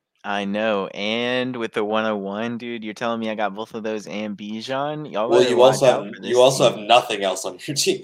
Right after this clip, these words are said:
Speaker 1: Hey, it doesn't matter. I got another
Speaker 2: <laughs>
Speaker 1: first. I mean, I got some seconds. We'll, we'll, <laughs> we'll work
Speaker 2: Yeah,
Speaker 1: it out.
Speaker 2: you'll be
Speaker 1: And,
Speaker 2: good. You'll be
Speaker 1: and,
Speaker 2: good.
Speaker 1: and as you can notice, yes, that's it. That's,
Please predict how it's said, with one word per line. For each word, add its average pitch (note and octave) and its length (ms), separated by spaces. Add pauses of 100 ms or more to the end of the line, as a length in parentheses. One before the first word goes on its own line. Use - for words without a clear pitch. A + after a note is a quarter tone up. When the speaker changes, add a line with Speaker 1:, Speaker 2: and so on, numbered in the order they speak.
(180)
Speaker 1:
Hey, A2+ 520
it G#2+ 100
doesn't B2 240
matter. G#2 240
I A2+ 80
got A2+ 160
another G#2+ 240
Speaker 2:
<laughs> - 0
Speaker 1:
first. A#2 720
I G#2+ 280
mean, G#2+ 380
I G#2 140
got A2+ 180
some G2+ 160
seconds. A2+ 720
We'll, B2+ 100 (280)
we'll, F#3 300
<laughs> - 40
we'll G#3+ 160
work G3+ 260
Speaker 2:
Yeah, - 20
Speaker 1:
it D3+ 100
out. B2+ 240
Speaker 2:
you'll - 20
be B2 140
Speaker 1:
And, - 0
Speaker 2:
good. F2+ 280
You'll G#2 200
be A2 120
Speaker 1:
and, - 0
Speaker 2:
good. A#2 260 (100)
Speaker 1:
and A2+ 120
as A2 240
you A2+ 60
can G#2 180
notice, G2+ 400
yes, F#2 280
that's F2+ 280
it. C2 240
That's, F2+ 280